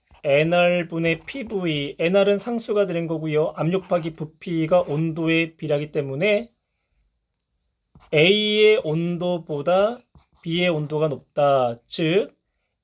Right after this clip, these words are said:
A에서 B 과정은 열을 공급받아서 내부 에너지 증가, 즉 온도의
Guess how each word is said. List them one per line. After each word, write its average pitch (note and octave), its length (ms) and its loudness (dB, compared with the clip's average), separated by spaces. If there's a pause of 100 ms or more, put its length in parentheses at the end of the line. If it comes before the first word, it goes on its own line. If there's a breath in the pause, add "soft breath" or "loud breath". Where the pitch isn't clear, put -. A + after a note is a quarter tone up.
A에서 F#3+ 400 4
B A3+ 300 -4
과정은 F3 1080 0
열을 D#3 560 2
공급받아서 D#3 1400 0 (600)
내부 D#3+ 420 2
에너지 F3+ 340 -2
증가, C#3 320 -4
즉 D#3+ 340 -8
온도의 F3 800 0